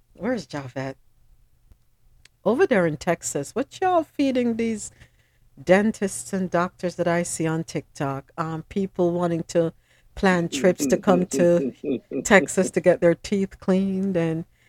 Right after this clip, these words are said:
Speaker 1: O B G Y N checkups. Damn, girl, where you finding these dentists and doctors over there? I'm just saying.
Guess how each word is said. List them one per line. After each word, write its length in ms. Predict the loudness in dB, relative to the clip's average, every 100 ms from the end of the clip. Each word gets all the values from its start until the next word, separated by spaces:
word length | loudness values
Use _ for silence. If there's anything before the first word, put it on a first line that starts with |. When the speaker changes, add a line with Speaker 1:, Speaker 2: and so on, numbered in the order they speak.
| _ _ _ _ _ _ _ _
Speaker 1:
O 100 | 4
B 180 | 6 2
G 280 | 2 2 4
Y 320 | 4 4 2
N 220 | 2 2
checkups. 800 | 0 0 0 2 0 0 -6 -20 _ _
Damn, 640 | 0 2 2 2 0 -2
girl, 280 | 0 2 2
where 120 | 4
you 120 | 4 6
finding 360 | 6 6 6
these 220 | 4 2
dentists 500 | 2 2 2 0 -2
and 120 | -2 2
doctors 540 | 2 0 0 0 0 -2
over 180 | 0
there? 240 | 2 0 -4 _ _ _ _ _ _ _ _ _ _ _ _
I'm 160 | -2 -2
just 240 | -4 -6
saying. 280 | -6 -6